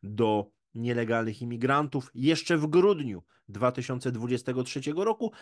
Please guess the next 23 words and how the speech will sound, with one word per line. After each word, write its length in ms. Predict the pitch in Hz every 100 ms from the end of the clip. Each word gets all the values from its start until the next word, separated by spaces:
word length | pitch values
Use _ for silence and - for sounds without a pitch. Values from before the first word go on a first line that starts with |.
| -
spotykali 760 | - - 262 254 233 202 196
się 140 | - 190
z 60 |
imigrantami 680 | 185 196 185 180 165 147 160
w 60 | 160
Sejmie. 480 | - 208 147 90 - _ - -
E, 160 | - 117
modelowym 500 | 139 160 175 190 185
przykładem 580 | - 160 165 165 165 156 - _ - 131
takiej 420 | 147 160 156 151 127
hipokryzji, 880 | - 233 226 214 220 202 131 98 - _
e, 120 | 110
takiej 340 | 120 147 156 151 -
hipokryzji 600 | - 202 208 196 202 165 175
politycznej 720 | 170 170 160 170 - 147 139
jest 240 | 135 - _ _
marszałek 580 | 123 156 151 147 131 123
Sejmu 440 | - 123 117 113 _
Szymon 400 | - - 135 127
Hołownia, 580 | - 131 135 117 104 92 - - -
e, 140 | 107
człowiek, 520 | - 147 135 131 131
który, 460 | - - 127 117